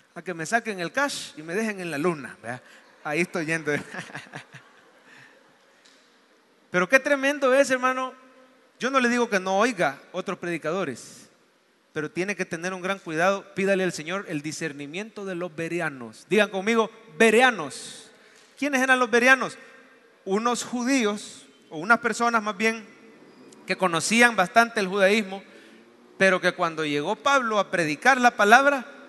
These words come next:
ellos agarraban las escrituras. Tampoco rechazaban. Yo no le digo que usted se vuelva una persona sospechosa, imposible de pastorear, entonces no estaríamos volviendo cabritos. También la oveja se puede convertir en cabrito.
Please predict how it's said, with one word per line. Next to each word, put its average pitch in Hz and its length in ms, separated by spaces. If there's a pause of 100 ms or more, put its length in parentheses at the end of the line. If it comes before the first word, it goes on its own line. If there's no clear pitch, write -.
ellos 151 220
agarraban 190 420
las 196 100
escrituras. 180 840 (500)
Tampoco 180 400
rechazaban. 196 600
Yo 170 80
no 214 80
le 214 80
digo 220 100
que 190 80
usted 202 160
se 190 100
vuelva 196 240
una 190 200
persona 190 480 (280)
sospechosa, 180 1000 (360)
imposible 196 720
de 175 80
pastorear, 175 500
entonces 202 260
no 233 80
estaríamos 220 460
volviendo 196 400
cabritos. 156 720 (120)
También 143 280
la 226 80
oveja 247 420 (440)
se 156 160
puede 190 200
convertir 180 400
en 165 120
cabrito. 147 480